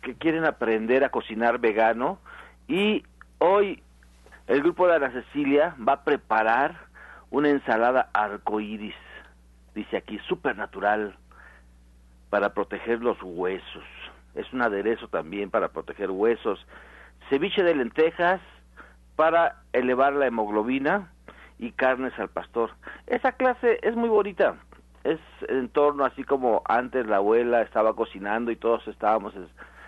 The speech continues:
escuchándolos. Porque no solamente es la clase de cocina, sino también son tips de salud. Alguna, alguna de las mujeres comparten, eh, algo, este, algún remedio, y eso es lo que hace atractivo todo.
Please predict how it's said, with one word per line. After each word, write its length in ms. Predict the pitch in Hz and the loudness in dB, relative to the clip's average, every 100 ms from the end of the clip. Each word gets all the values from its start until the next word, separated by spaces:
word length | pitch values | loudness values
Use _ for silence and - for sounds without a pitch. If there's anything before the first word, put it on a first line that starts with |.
| - | -8
escuchándolos. 920 | - - - 123 - 143 151 147 143 123 - - - _ | -8 -6 -8 -6 0 2 2 0 -2 -4 -8 -16 -20 _
Porque 180 | 147 196 | -2 0
no 120 | 226 | 0
solamente 560 | 262 254 226 226 220 | 2 2 2 0 0
es 100 | 214 | 0
la 120 | 202 185 | 2 0
clase 360 | 175 165 180 | 0 0 0
de 60 | 160 | -2
cocina, 400 | 135 - 156 147 | -4 -4 -2 -2
sino 220 | 135 110 | -2 -4
también 360 | 120 120 151 147 | -2 0 -2 -2
son 220 | 135 131 | -4 -4
tips 260 | 139 143 | -4 -2
de 160 | 131 127 | -4 -2
salud. 400 | 98 98 120 135 - - - - - | -2 -2 -2 -4 -6 -18 -18 -18 -2
Alguna, 560 | 120 147 180 208 196 185 - | 0 2 0 2 2 2 0
alguna 380 | 131 123 170 | -2 0 -2
de 60 | 170 | 0
las 220 | 143 98 | 0 -2
mujeres 600 | 113 104 - 131 139 139 | -4 -6 0 2 2 0
comparten, 1080 | - 113 107 135 135 147 147 - 123 117 107 - - - | -4 -6 -2 0 2 0 -2 -2 0 0 -2 -12 -20 -14
eh, 60 | - - | -10 -2
algo, 240 | 113 117 - | -2 -2 -2
este, 300 | 117 - 120 | -4 -2 0
algún 300 | 113 135 151 | 0 0 0
remedio, 760 | 135 117 120 135 147 135 135 120 | 0 2 2 2 2 2 2 2
y 220 | 143 156 | 0 -2
eso 240 | 190 190 | 0 0
es 100 | 190 | -2
lo 160 | 180 170 | -2 -4
que 100 | 151 | -2
hace 180 | 151 165 | -4 -4
atractivo 640 | 147 131 113 - 139 127 | -2 -2 -2 -2 -2 -2
todo. 340 | 123 127 123 | 0 2 2